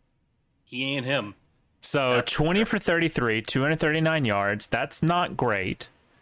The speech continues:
Speaker 2: uh, against
Speaker 1: Their,
Speaker 2: Indiana.
Speaker 1: uh, of course, their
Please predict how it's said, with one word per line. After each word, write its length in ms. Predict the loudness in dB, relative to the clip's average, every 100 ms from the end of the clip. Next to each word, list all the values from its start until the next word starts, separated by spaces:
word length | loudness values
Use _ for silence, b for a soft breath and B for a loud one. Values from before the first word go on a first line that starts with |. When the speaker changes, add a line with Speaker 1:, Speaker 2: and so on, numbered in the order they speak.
| b b b _ -8
Speaker 2:
uh, 80 | -6 -4
against 360 | -2 0 0 0
Speaker 1:
Their, 80 | 0
Speaker 2:
Indiana. 420 | 0 0 -2 -2
Speaker 1:
uh, 280 | 0 -2 -4 -10 _ _ _ _ _ _ _ _ _ _ _ _
of 100 | -10
course, 280 | -4 -4 -6 -14
their 640 | -2 0 2 0 -2 -6